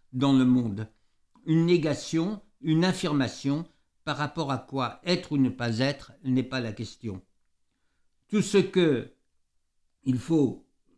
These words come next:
donc y revenir, j'y reviens, relayait à même la langue le discours de Kafka. Je cite Kafka, donc, « Le jargon, il, le jargon, n'a pas de grammaire.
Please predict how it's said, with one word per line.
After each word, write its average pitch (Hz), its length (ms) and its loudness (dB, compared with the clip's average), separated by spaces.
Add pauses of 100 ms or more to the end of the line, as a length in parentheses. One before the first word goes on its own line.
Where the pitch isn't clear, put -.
(120)
donc 151 480 0
y 127 140 -6
revenir, 135 500 0
j'y 113 160 -6
reviens, 151 540 -6 (420)
relayait 151 840 0 (220)
à 131 100 0
même 156 300 4
la 127 160 2
langue 156 360 0 (300)
le 135 220 4
discours 135 460 -4
de 117 100 -4
Kafka. 135 680 -10 (840)
Je 113 60 -14
cite - 480 -6 (600)
Kafka, 127 580 -12
donc, « 107 100 -20 (640)
Le 120 100 -4
jargon, 143 680 -4 (140)
il, 185 480 0
le 127 160 -4
jargon, 131 500 -4 (300)
n'a 120 140 -6
pas 190 160 -6
de 151 80 -4
grammaire. 120 500 -6